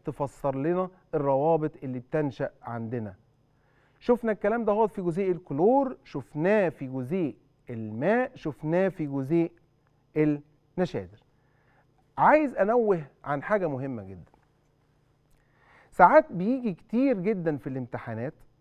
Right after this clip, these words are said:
خاصة بنظام امتحان الأوبن بوك،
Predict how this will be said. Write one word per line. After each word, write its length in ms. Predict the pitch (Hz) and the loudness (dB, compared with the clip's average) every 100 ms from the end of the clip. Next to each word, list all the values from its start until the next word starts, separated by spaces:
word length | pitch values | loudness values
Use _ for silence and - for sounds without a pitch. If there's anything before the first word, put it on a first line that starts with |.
| _ | _
خاصة 400 | - 147 - 240 | -4 -4 0 0
بنظام 640 | 247 190 151 139 143 180 | 0 -2 -2 -2 -2 -2
امتحان 460 | 151 131 123 151 147 | -2 -6 -10 -6 -6
الأوبن 400 | 123 139 127 107 | -6 -6 -6 -8
بوك، 200 | 104 | -10